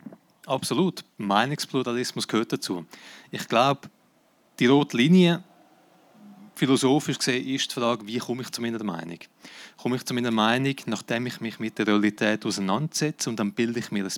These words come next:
Bild über die Welt? Oder sage ich vorher, das will ich glauben und ich suche mir nur das zusammen, wo in mein Weltbild passt? Und wenn es die zweite Variante ist, kann man immer noch machen, in einer Demokratie auf jeden Fall,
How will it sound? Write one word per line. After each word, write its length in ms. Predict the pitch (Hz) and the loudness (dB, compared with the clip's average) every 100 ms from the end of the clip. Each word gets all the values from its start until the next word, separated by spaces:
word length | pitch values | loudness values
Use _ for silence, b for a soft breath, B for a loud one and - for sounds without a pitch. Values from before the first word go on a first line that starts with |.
| - | -6
Bild 220 | 110 139 | -6 -4
über 140 | 147 | -8
die 100 | - | -4
Welt? 380 | 143 131 160 - B B B B | 0 0 -2 -8 B B B B
Oder 240 | 135 131 - _ | 0 0 -2 _
sage 320 | - 120 117 | -2 0 0
ich 60 | 113 | -6
vorher, 380 | - 127 135 120 - | -2 0 0 -2 0
das 260 | 127 123 113 | 2 2 0
will 120 | 135 - | -2 -6
ich 180 | - | -10
glauben 580 | - 107 131 156 160 156 - - | -4 -2 -2 0 -2 -4 -12 -12
und 160 | 123 | -8
ich 60 | 135 | -4
suche 340 | - 135 143 | -2 0 0
mir 80 | 123 | 0
nur 140 | 123 127 | 0 0
das 240 | 123 - | -2 -2
zusammen, 360 | 113 120 151 139 B B - | -2 0 -2 -4 B B -4
wo 80 | 110 | -2
in 60 | |
mein 160 | 113 101 | -2 -2
Weltbild 440 | 101 104 101 92 | -2 -2 -8 -8
passt? 440 | 90 90 - - - _ _ B B B | -10 -8 -8 -10 -20 _ _ B B B
Und 140 | 107 95 | -8 -6
wenn 120 | 98 | -6
es 100 | - | -6
die 120 | 90 | -6
zweite 400 | - 131 156 135 | 0 0 0 -2
Variante 460 | 131 127 127 - 123 | -2 -2 -4 -2 -2
ist, 260 | 117 - b b b - | -2 -10 b b b -8
kann 140 | 98 92 | -4 0
man 100 | 107 | 2
immer 180 | 156 | 4
noch 100 | 160 | 4
machen, 360 | 139 139 147 131 - - | 2 0 0 -6 -8 -10
in 100 | 95 | -8
einer 80 | 92 | -4
Demokratie 500 | 98 92 - - 98 | -4 -4 -12 -6 -4
auf 60 | |
jeden 200 | 95 127 | -2 -4
Fall, 240 | 131 131 | -2 -2